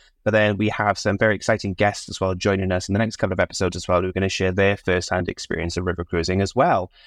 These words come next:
Um, so, Sarah, I guess the best place to start off with is river cruising is quite special to us in this podcast because it's how we met.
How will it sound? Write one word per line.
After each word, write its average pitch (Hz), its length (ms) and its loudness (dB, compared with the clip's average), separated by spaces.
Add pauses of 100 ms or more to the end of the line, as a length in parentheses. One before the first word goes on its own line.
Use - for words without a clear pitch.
(260)
Um, - 200 2
so, 160 180 -2
Sarah, 131 760 0
I 139 80 2
guess 208 300 -2
the - 100 -14
best - 300 -4
place 196 300 0
to 165 80 -8
start 135 360 2
off 131 240 2
with 80 240 -6
is 95 380 -2
river 151 180 0
cruising 135 280 2
is 120 80 -2
quite 117 200 -2
special 101 400 0
to 92 140 -2
us 113 200 0
in 104 60 2
this 92 120 0
podcast - 560 -2
because 101 300 -2
it's 85 120 -6
how - 160 -2
we 92 140 0
met. - 320 -4